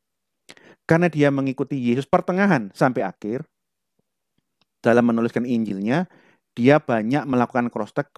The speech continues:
cross-check kepada orang-orang yang ikut Yesus sejak awal. Lukas mencari saksi mata di saat Yesus disalib, semua murid kan nggak ada di sekitarnya, melihat dari jauh. Tapi apakah semuanya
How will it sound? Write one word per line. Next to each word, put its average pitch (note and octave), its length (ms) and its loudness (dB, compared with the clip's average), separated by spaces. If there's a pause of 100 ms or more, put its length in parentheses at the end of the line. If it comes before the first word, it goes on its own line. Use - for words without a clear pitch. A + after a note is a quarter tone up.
(380)
cross-check B2 400 -2
kepada - 320 -2
orang-orang A2 480 0 (560)
yang C3 160 0
ikut F3 480 -2 (720)
Yesus B2 560 0
sejak C#3 160 2
awal. G2 320 0 (1040)
Lukas F#3+ 400 2
mencari F3 480 0 (160)
saksi F3 320 0
mata D3+ 240 2
di A#2+ 160 -4
saat D#3 160 0
Yesus C#3 240 2
disalib, C3 480 0 (1400)
semua G3 480 4
murid G3 320 4
kan A#3+ 80 2
nggak E3 260 4
ada C3 60 -10
di B2+ 80 -6
sekitarnya, C3+ 560 -4
melihat B2+ 320 -2
dari G#2+ 80 -4
jauh. F#2+ 320 -10 (800)
Tapi D3 160 4
apakah E3 240 4
semuanya F#3 560 2